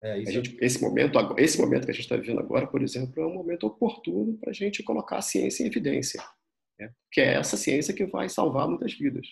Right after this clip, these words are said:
Speaker 1: Vai salvar, exatamente. Luiz,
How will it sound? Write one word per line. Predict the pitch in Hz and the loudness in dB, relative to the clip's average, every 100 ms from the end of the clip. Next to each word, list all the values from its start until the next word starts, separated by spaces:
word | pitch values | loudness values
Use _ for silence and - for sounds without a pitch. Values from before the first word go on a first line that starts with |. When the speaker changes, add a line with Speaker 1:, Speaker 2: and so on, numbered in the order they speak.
| - | -12
Speaker 1:
Vai | 110 113 | -10 -8
salvar, | - 127 98 92 - | -6 -6 -6 -12 -12
exatamente. | 107 107 131 123 95 92 - - - _ - _ _ _ _ _ _ _ | -12 -6 -6 -6 -8 -12 -18 -20 -20 _ -20 _ _ _ _ _ _ _
Luiz, | 180 202 220 - - - | 6 6 6 0 -6 -10